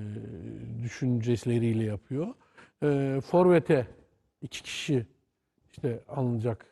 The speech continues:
deniliyor. Ben olsam beş kişi alırım forvete. Yani hiç Perotti'nin futbola dönüş şansının olduğunu ben zannetmiyorum.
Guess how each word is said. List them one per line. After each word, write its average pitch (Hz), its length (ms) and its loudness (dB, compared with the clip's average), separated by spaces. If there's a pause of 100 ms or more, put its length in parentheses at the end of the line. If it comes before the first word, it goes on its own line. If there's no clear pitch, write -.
(180)
deniliyor. 135 440 -2
Ben 135 120 2
olsam 123 380 -2
beş 123 180 0
kişi - 220 -12
alırım 107 400 -8
forvete. 117 520 -8 (600)
Yani 98 140 -12
hiç 101 340 -10 (140)
Perotti'nin 170 640 2 (320)
futbola 165 460 4
dönüş 156 400 0
şansının 147 440 0
olduğunu 139 380 2
ben 120 120 0
zannetmiyorum. 135 800 2